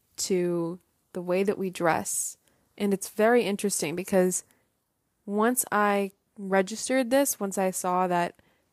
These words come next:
Boston was scoring high on the conformity, um, chart,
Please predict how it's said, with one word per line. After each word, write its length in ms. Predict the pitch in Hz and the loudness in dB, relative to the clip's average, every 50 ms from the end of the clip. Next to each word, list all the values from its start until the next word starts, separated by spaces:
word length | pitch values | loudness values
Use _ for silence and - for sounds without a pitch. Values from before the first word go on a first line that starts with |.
| _ _ - | _ _ 2
Boston 480 | 190 185 196 196 - 202 190 180 175 | 2 2 2 2 0 -4 -4 -2 -2
was 240 | 170 165 165 165 165 | -2 -2 -2 -2 -4
scoring 680 | - - - - - - - 196 196 196 185 175 170 170 | -4 -4 -4 -4 -4 -6 -4 -4 -2 -2 -2 -2 -4 -6
high 480 | 170 - 190 196 190 180 175 175 170 185 | -6 -4 -2 0 0 0 -2 -4 -6 -8
on 220 | 180 175 175 170 | -8 -10 -8 -8
the 400 | 170 165 165 165 165 165 180 185 _ _ _ _ _ _ _ _ _ _ _ _ _ _ _ _ _ _ _ _ _ | -8 -6 -6 -8 -8 -10 -12 -16 _ _ _ _ _ _ _ _ _ _ _ _ _ _ _ _ _ _ _ _ _
conformity, 1000 | - - 202 180 - - 202 208 240 247 220 175 170 165 160 160 160 180 190 - _ _ _ _ _ _ _ _ _ _ _ _ _ _ - | -10 -8 -8 -8 -6 -4 -2 0 0 2 2 0 0 -2 -4 -6 -8 -10 -12 -16 _ _ _ _ _ _ _ _ _ _ _ _ _ _ -16
um, 480 | 190 180 175 165 175 - - - 185 180 | -14 -12 -12 -12 -12 -12 -12 -14 -14 -14
chart, 480 | - - 214 220 214 180 - - - | -8 -2 2 4 4 4 2 0 -6